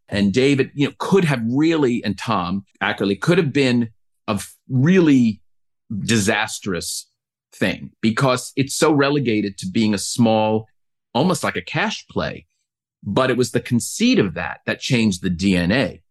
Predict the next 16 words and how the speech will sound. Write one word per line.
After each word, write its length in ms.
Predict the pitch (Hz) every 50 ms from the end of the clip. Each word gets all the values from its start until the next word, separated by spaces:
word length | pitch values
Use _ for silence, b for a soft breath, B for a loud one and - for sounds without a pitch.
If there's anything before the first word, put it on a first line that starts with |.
| _ _ _ _ _ _ _ _ -
And 240 | - 107 101 87 87
that 280 | - 135 143 139 - -
to 120 | - 139
me 460 | 123 120 120 120 110 101 92 76 - -
was 580 | 80 92 90 87 87 87 90 87 - - - _ -
the 220 | 92 90 92 87
success 540 | - - - 101 - - - 135 117 - -
story 600 | - - - - 104 95 87 85 85 80 87 - _ _ _ -
of 140 | - 87 82
that 220 | 87 87 85 - 87
movie, 500 | 101 135 170 160 110 87 80 73 - _ _ _ _ _ _ _ -
is 140 | 101 95
that 220 | 107 104 98 - - -
I 200 | 98 107 127 143
learned 380 | 139 117 104 92 85 87 90
something 600 | - - 98 82 85 - 85 87 85 78 64 -